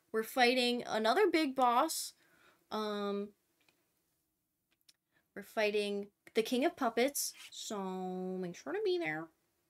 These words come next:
Lies of P. Lies of P. Yeah. So, yeah, without further ado, we're gonna go raid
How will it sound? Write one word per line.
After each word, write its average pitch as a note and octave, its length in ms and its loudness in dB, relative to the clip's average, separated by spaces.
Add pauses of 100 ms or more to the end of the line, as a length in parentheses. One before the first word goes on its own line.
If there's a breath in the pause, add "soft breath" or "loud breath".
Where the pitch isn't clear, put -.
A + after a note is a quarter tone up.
(440)
Lies G#3+ 220 -8
of D#4+ 120 -8
P. - 80 -20 (680)
Lies F#3 220 -2
of A4+ 180 -2
P. F5 80 -6 (520)
Yeah. G3+ 340 -2 (800 loud breath)
So, G#3+ 320 4 (380)
yeah, - 160 -2
without D4+ 400 0
further D#4 460 4
ado, F#3+ 500 -2 (760 loud breath)
we're C#4 100 2
gonna F4 280 6
go E4+ 200 6
raid C#4 640 0